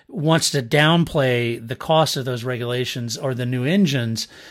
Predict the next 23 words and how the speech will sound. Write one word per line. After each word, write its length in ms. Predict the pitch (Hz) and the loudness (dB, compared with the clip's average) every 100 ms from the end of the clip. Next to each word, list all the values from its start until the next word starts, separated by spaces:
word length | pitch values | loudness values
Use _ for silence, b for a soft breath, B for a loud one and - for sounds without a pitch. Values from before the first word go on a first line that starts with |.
| B | B
and 120 | 143 | 0
that 160 | 139 143 | 2 4
technology 720 | - 131 139 156 180 127 120 | 2 2 2 4 4 2 0
and 140 | 117 | 0
that 100 | 123 | 0
high 300 | 120 - 160 | 0 0 0
technology, 760 | 175 127 - 139 131 123 117 113 | 2 -2 -2 0 0 0 -2 -2
that's 320 | 113 147 - | 0 0 0
the 80 | 120 | -2
fact. 540 | 160 196 - - - B B B B - | 0 0 -4 -14 -20 B B B B -6
Um, 720 | 127 127 127 123 123 123 - _ _ _ 151 | -2 2 2 0 0 -2 -6 _ _ _ -2
and 160 | 151 | 0
you 60 | 143 | 0
could 160 | 151 | 2
argue 280 | 143 143 139 | 2 2 2
a 40 | 139 | 2
lot 180 | 135 | 0
of 80 | 131 | 0
different 280 | 135 131 127 | -4 -4 -4
reasons 340 | 135 123 123 | -2 -2 -4
for 240 | - 165 180 | -4 0 2
that. 240 | 120 113 | 2 0
But 180 | 143 139 | -2 -2